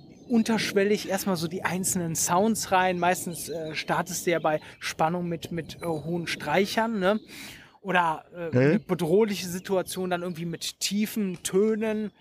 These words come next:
Speaker 1: Das ist ja, das ist ja so dieses, dieses Zauberwerk, was du da ja am Ende hast.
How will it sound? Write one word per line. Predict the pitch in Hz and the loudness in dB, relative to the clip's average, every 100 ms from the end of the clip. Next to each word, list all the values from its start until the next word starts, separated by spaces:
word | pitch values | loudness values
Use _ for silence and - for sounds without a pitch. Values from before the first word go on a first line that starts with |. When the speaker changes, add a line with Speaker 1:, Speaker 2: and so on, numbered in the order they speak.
| - - _ _ | -20 -20 _ _
Speaker 1:
Das | 160 - | -8 -6
ist | 190 | 2
ja, | 196 170 156 - _ _ - | 2 2 -2 -10 _ _ -6
das | 185 - | -4 -2
ist | 185 | 2
ja | 208 | 2
so | 180 185 | 4 0
dieses, | 175 175 165 - | -2 -2 -4 -6
dieses | 170 165 165 - - | -6 -4 -4 -4 -4
Zauberwerk, | 170 180 180 156 147 139 | 0 2 2 2 -4 -4
was | 147 - - | -8 -10 -12
du | |
da | 143 147 | -8 -6
ja | 147 143 | -6 -6
am | 147 143 | -8 -12
Ende | 156 147 131 | -10 -8 -8
hast. | - - - | -8 -10 -14